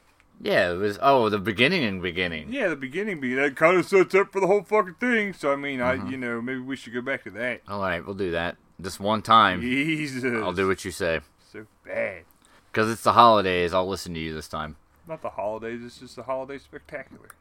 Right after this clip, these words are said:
Speaker 1: We start off with some uncle guy, some British uncleman, telling a really inappropriate
Speaker 2: <laughs>
Speaker 1: story to, like, a, what's supposed to be a little kid.
Speaker 2: Twenty-eight-year-old talking like a six-year-old?
Speaker 1: Yeah.
Speaker 2: <laughs>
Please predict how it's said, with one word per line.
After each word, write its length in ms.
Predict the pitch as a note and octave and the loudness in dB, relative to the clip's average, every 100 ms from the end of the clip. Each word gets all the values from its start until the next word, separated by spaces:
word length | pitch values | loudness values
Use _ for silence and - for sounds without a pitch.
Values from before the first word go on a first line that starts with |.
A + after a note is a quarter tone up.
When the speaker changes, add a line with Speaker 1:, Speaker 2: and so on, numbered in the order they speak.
| - | -10
Speaker 1:
We 120 | G2 | -6
start 240 | - C3+ C3 | 2 6 8
off 240 | B2+ A#2 | 8 4
with 120 | A2 | -2
some 440 | - B2+ A#2 F#2 - - | 2 2 2 -2 -6 -2
uncle 320 | A2 G#2+ G2 | -2 0 -2
guy, 420 | F#2+ F2+ F2+ F2 | 2 2 2 0
some 180 | D#2+ F#2 | -4 -6
British 260 | D#2+ G#2 F#2+ | -2 -2 -2
uncleman, 480 | G2+ G2 F#2+ F2 E2 _ _ _ _ | -4 -4 -6 -6 -8 _ _ _ _
telling 320 | - A2 G#2+ | 0 2 2
a 260 | F#2 E2 - - | 2 0 -4 -10
really 440 | F2+ A2 C3 A2+ E2+ _ - | -4 0 0 0 -4 _ -6
inappropriate 600 | A#2 A2 A#2 G#2+ A2+ G#2+ | -4 4 4 6 4 4
Speaker 2:
<laughs> 20 | |
Speaker 1:
story 460 | F#3 F3+ A#2+ A2 G2 | 0 4 6 6 4
to, 120 | G2 | 4
like, 220 | G2 F#2+ | 4 2
a, 260 | F2+ F2 D2+ _ _ - | 2 2 2 _ _ -4
what's 240 | F#2 G#2+ | -2 -2
supposed 340 | C3 B2+ D3 - | 2 6 6 2
to 60 | |
be 80 | D3+ | 2
a 20 | D#3+ | 4
little 140 | E3 | 6
kid. 200 | E3 D3 E3 | 6 4 4
Speaker 2:
Twenty-eight-year-old 460 | D3+ D#3 D#3+ D3+ | 4 6 4 4
talking 340 | D3+ C#3+ - C#3+ | 4 4 4 -2
like 200 | C#3+ C#3 | -2 -4
a 60 | |
six-year-old? 680 | - D3 - E3+ E3+ F3 E3 | -10 -12 -8 -4 0 0 0
Speaker 1:
Yeah. 260 | A#2 G2+ | 0 0
Speaker 2:
<laughs> 60 | F2+ | -2